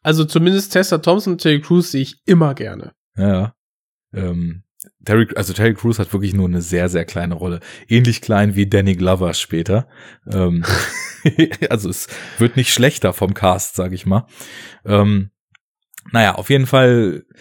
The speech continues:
Speaker 2: er kommt dann irgendwie an so einen Telefonjob und, äh, verkauft dann halt so irgendwelche Produkte da und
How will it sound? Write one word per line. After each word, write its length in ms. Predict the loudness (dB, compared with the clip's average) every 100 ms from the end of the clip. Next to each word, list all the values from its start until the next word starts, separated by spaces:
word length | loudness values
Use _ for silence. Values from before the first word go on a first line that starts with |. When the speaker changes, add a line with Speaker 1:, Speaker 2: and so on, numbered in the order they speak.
| _ _ _ _
Speaker 2:
er 180 | -2 -2
kommt 240 | 2 2 2
dann 100 | 4
irgendwie 360 | 4 4 2
an 140 | 4 4
so 60 |
einen 100 | 2
Telefonjob 800 | 4 0 2 4 4 6 4 2
und, 400 | -4 0 0 -2
äh, 360 | -2 0 0 -4 -8 _ -20 _
verkauft 460 | -10 0 4 4 2
dann 180 | 0 2
halt 380 | 2 2 0
so 340 | -2 -2 -2 -2
irgendwelche 1080 | 0 0 2 0 0 -2 -2 -2 -4 -6 -12 _ _ _ _ _
Produkte 520 | -8 0 0 0 2
da 320 | 6 6 6
und 360 | 4 2 -2 -4